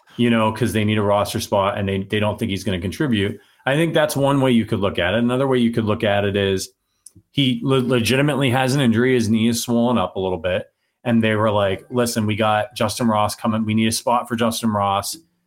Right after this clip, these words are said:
to be back on the roster. You're banged up. Also, you're not really giving us very much right now. Why don't you just, what, there, there's no reason to play through it right now." So they put him on I R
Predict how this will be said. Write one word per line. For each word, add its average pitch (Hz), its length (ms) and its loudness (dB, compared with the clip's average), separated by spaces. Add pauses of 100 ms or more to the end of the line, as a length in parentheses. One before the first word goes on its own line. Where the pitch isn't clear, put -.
(360)
to - 80 -6
be 113 100 2
back 110 280 2
on 110 100 0
the 98 80 0
roster. 101 800 0 (560)
You're 120 340 2
banged 117 440 2
up. 107 320 0 (840)
Also, 117 300 0
you're 113 180 2
not 110 200 0
really 110 240 0
giving 104 240 0
us 90 100 -4
very 104 200 0
much 95 220 -2
right 101 200 0
now. 98 240 -2
Why 117 180 2
don't 120 80 2
you 113 60 2
just, 110 200 0 (180)
what, 127 220 0
there, 135 120 2
there's 120 200 2
no 143 140 4
reason 139 380 4
to 113 60 2
play 117 280 0
through 113 380 0
it - 200 -6
right 95 240 -4
now." 82 280 -8 (400)
So 120 160 -2
they 107 100 2
put 110 160 -2
him 101 100 0
on 98 160 0
I 95 120 0
R 92 360 0